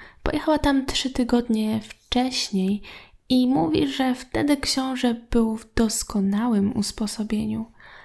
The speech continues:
Podobno według niej wrogów nie miał, a dzięki swojemu stanu majątkowemu nie musiał sobie niczego odmawiać. Dopiero po śmierci księżna musiała zapoznać się z interesami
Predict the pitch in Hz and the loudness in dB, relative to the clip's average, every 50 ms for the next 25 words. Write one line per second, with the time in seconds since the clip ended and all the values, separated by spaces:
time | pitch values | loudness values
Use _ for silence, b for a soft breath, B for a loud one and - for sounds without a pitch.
0 | B B - - - 320 330 311 - 294 302 294 277 262 262 254 233 240 233 233 | B B -6 -4 -2 0 -2 2 4 4 6 6 6 4 4 4 6 4 2 2
1 | - - 226 226 226 220 - - 220 214 - 220 202 - - 208 208 208 208 202 | 0 0 2 2 2 0 0 0 0 0 0 -2 -2 -2 -2 0 0 0 0 0
2 | 202 208 214 240 254 B B B B B B B - 247 233 233 254 233 - 247 | -2 0 -2 -2 -4 B B B B B B B -4 -2 0 0 -2 0 0 0
3 | 240 233 - 247 240 - - - 247 240 240 233 226 - - - - 311 311 285 | 0 0 0 -2 -2 -2 -2 -4 -4 -2 -2 -4 -6 -6 -4 -4 -2 0 2 2
4 | 247 233 226 226 226 233 - - 254 254 254 254 254 254 247 240 240 240 233 226 | 0 0 0 -2 -2 -4 -4 -4 -2 -2 0 0 2 2 2 2 2 2 2 2
5 | 226 233 254 269 - - 214 202 196 - - 220 214 214 233 254 269 277 269 - | 2 2 0 -2 -4 -2 -2 -2 -2 -2 -2 0 0 2 2 2 2 0 0 0
6 | - 214 196 185 196 208 - 233 208 - 214 208 208 208 - 226 226 233 226 - | 0 0 0 2 0 0 -2 -2 0 0 0 0 0 -2 -2 -4 -4 -4 -8 -12
7 | - - _ b b b b b b b b b b b b b b 269 302 294 | -14 -16 _ b b b b b b b b b b b b b b 2 4 6
8 | 285 349 339 330 330 - 311 285 - - - 277 277 285 285 269 - - 202 - | 6 6 6 6 8 8 6 6 6 4 4 4 4 4 4 2 0 0 0 0
9 | - - 220 220 220 214 208 226 220 208 208 208 - 220 214 214 214 208 214 214 | 2 2 4 4 4 4 4 4 4 4 2 2 2 0 2 2 2 2 2 0
10 | 208 - - - 254 254 226 226 220 226 - - 214 214 220 220 214 214 - 220 | 0 0 -2 0 2 2 2 2 2 0 -2 -2 -2 -2 -2 -2 -4 -4 -4 -4
11 | 220 220 226 - - 233 233 233 233 233 233 233 226 226 - - 240 262 269 269 | -2 -2 -4 -2 2 4 4 4 4 2 2 2 0 -2 -2 -4 -4 -2 0 0
12 | 269 269 277 | 0 -2 -4